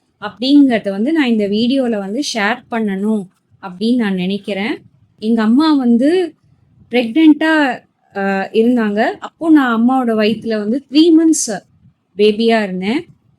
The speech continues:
அப்போ, அ, அம்மா வந்து துணி உலர்த்துறதுக்காக, துணி உலர்த்துற கம்பியில வந்து, துணி உலர்த்துறதுக்காக வெளியில வந்து உலர்த்தும் போது, அப்போ அந்த கம்பி வழியா கரண்ட் வந்து பாஸ் ஆயிருக்கிறது வந்து அம்மாக்கு தெரியாது.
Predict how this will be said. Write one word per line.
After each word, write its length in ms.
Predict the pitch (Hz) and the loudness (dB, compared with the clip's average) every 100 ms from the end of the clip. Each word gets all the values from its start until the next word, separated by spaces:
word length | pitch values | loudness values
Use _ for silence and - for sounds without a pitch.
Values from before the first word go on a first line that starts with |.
| _ _ - - | _ _ -20 -20
அப்போ, 540 | _ 226 330 359 330 - - | _ -12 -4 -2 -4 -8 -8
அ, 40 | 208 208 - | -4 -4 -6
அம்மா 400 | 214 254 339 349 | -2 0 2 2
வந்து 640 | 302 262 254 285 339 311 | 2 0 0 0 -2 -4
துணி 320 | - 330 370 370 | -2 2 2 2
உலர்த்துறதுக்காக, 880 | 277 233 226 220 202 214 202 202 277 349 - _ - | 0 -4 -6 -8 -8 -4 -4 -2 -4 -4 -10 _ 0
துணி 260 | 294 359 | 4 6
உலர்த்துற 320 | 330 262 233 | 4 2 0
கம்பியில 540 | 240 240 262 294 294 233 | -2 0 4 6 4 2
வந்து, 580 | 208 208 220 285 381 - | 0 0 0 0 -2 -6
துணி 260 | - 302 370 | 2 4 4
உலர்த்துறதுக்காக 720 | 311 247 240 214 214 220 247 | 2 0 -4 -10 -6 -4 -2
வெளியில 320 | 240 240 262 | 0 0 0
வந்து 540 | 233 202 220 254 285 - _ - | -2 0 0 0 -2 -4 _ -4
உலர்த்தும் 360 | 233 240 285 | -2 0 0
போது, 400 | 240 202 233 466 - _ _ _ - | 2 0 0 -4 -6 _ _ _ -20
அப்போ 400 | - - 302 302 | -16 -2 0 0
அந்த 160 | 240 | 0
கம்பி 440 | 233 247 285 359 311 | -2 2 4 4 2
வழியா 560 | 269 247 254 320 330 - | 0 -2 -2 -2 -4 -6
கரண்ட் 300 | 254 262 381 | -2 0 -2
வந்து 280 | 359 254 240 | -2 0 -2
பாஸ் 360 | - 233 247 277 | -2 -4 -4 -4
ஆயிருக்கிறது 440 | 254 240 214 196 | -4 -4 -4 -4
வந்து 260 | 202 220 285 | -4 -2 0
அம்மாக்கு 400 | 220 247 254 208 | 0 0 -4 -4
தெரியாது. 760 | 202 202 233 220 185 240 427 | -2 0 2 0 -2 -4 -4